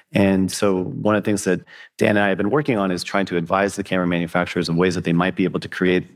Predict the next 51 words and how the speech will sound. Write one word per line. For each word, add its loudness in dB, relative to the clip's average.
what 0
is -4
currently 0
state -2
of -4
the 0
art 0
for -6
mobile 0
phones -2
with 0
authentication 0
of -2
essentially -2
the 2
operating -2
systems -6
there -2
to -6
ensure 0
that -2
the -2
right 0
O 0
S -2
is -8
installed. -2
That 2
same 0
type -4
of 0
system -4
could -2
actually 0
be -4
put 2
into -2
cameras. 0
And, 0
and 2
we 4
actually, 0
it 2
took 2
years, 0
but -4
we 0
got 0
a 0
kind -2
of -4